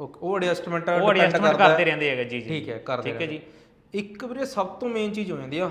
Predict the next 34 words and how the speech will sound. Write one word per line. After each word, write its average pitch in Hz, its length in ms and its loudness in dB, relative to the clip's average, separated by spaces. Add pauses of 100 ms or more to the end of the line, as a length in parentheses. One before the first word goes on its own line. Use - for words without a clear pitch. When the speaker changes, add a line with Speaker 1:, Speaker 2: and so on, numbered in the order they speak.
Speaker 1:
ਹਾਊਸਿੰਗ 165 440 -2
ਲੋਨ 170 320 -4
ਦੇ 160 140 -2
ਵਿੱਚ 156 420 -2
ਮੇਰਾ 151 240 2
ਵੀ 170 120 -4
ਸਵਾਲ 170 360 0
ਹੈ, 165 120 -2 (460)
ਉਹਦੇ 170 140 -2
ਨਾਲ 190 180 -2
ਨਾਲ 175 140 -2
ਜਿਹੜੇ 165 160 0
ਆਪਾਂ 175 180 -2
ਨੂੰ 170 80 -6
ਦੇਖ 151 180 -2
ਰਹੇ 175 80 -2
ਨੇ 170 60 -4
ਉਹਨਾਂ 123 140 -6
ਦਾ 127 60 -4
ਸਵਾਲ 127 260 -6
ਹੈ, 117 120 -10 (720)
ਉਹਨਾਂ 190 200 0
ਦੀ 226 80 -2
ਇੱਕ 226 160 -6
ਤਾਂ 220 140 0
ਕੰਡੀਸ਼ਨ 208 460 -4
ਹੁੰਦੀ 208 220 -2
ਹੈ 196 40 0
ਕਿ 220 140 0
ਲਵੇ 180 420 2
ਘਰ 220 460 0
ਹੋਣੇ 147 340 -4
ਚਾਹੀਦੇ 127 360 -10
ਨੇ। 110 140 -14